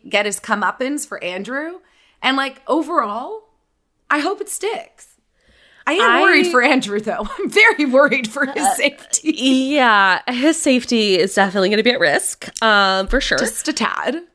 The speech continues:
Speaker 2: But Prince Charles doing this, like you said, there's probably so much resentment. It's like, it's like when Margaret wanted to be with Peter Townsend and the Queen said
Speaker 1: Ugh,
Speaker 2: no, but
Speaker 1: the
Speaker 2: then
Speaker 1: ultimate love
Speaker 2: Princess
Speaker 1: story.
Speaker 2: Anne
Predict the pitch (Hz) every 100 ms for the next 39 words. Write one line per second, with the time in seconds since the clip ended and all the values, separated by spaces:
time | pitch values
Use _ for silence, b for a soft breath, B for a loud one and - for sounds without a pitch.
0 | - 247 233 233 190 _ - - 311 -
1 | - - 226 226 220 214 190 208 190 -
2 | 190 214 - 202 190 190 185 - - 208
3 | 220 277 247 - - 156 170 160 202 190
4 | 170 139 208 254 - - 240 - B B
5 | B B _ _ 247 - 311 392 466 320
6 | 208 208 214 214 196 175 - _ _ _
7 | _ 196 196 190 190 190 214 190 185 170
8 | 156 _ _ _ _ _ - 262 190 185
9 | 156 151 185 208 233 247 196 180 - 170
10 | - 185 175 143 143 180 262 294 - 202
11 | 208 208 208 180 160 - 233 220 220 208
12 | - - 185 175 180 214 240 262